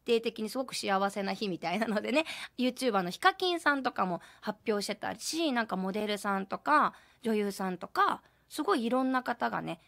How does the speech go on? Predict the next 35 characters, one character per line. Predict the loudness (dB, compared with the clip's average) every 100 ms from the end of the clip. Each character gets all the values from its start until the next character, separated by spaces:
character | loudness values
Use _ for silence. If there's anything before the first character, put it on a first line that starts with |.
| _ _ -10
結 | -10 -4
婚 | -2
を | 0
発 | 0 -4 -2
表 | -4
し | -4
た | -6
り | -6
し | -8
て | -8
た | -6
な | -2 0
ぁ | 0
な | -4
ん |
て | -6 -10
エ |
ス | -8 -8
エ |
ヌ | -6
エ | -6
ス | -6
を |
見 | -8
な | -6 -6
が | -8
ら | -12
感 | -8 -6
じ | -8
て | -8
お | -8
り | -8
ま | -10 -14
し |
た。 | -18 -20